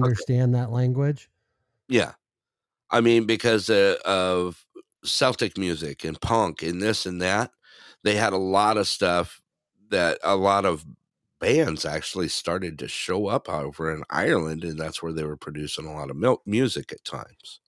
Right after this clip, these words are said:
Speaker 1: at one time.
Speaker 2: And, and, and you could get bombed for being a Catholic or a Protestant, too, at the same time, so
Speaker 1: At the same time? Wow. Okay.
Speaker 2: Yeah.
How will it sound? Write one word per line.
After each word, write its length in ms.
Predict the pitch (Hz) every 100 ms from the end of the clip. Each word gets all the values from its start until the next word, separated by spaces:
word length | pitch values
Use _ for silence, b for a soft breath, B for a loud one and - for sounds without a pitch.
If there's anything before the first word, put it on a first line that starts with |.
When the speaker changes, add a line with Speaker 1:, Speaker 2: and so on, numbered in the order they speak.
| _
Speaker 1:
at 160 | - -
one 200 | 71 64
time. 180 | - 143
Speaker 2:
And, 240 | 139 135
and, 360 | 120 139 135 131
and 220 | 143 135
you 80 | 143
could 200 | - 143
get 300 | 127 143 123
bombed 400 | 127 131 160 170
for 160 | - 127
being 260 | 127 127
a 60 | 123
Catholic 480 | - 131 127 139 123
or 100 | 117
a 40 |
Protestant, 680 | 104 135 147 131 - 107 95
too, 180 | - 139
at 80 | 113
the 100 | 110
same 260 | - 120
time, 440 | 117 131 127 104 104
so 140 | - 120
Speaker 1:
At 180 | 110 117
the 80 | 123
same 300 | - 123 127
time? 400 | 113 110 135 175 - _ _
Wow. 240 | - 78 - _ _ _ _ - -
Okay. 260 | 95 -
Speaker 2:
Yeah. 80 | 123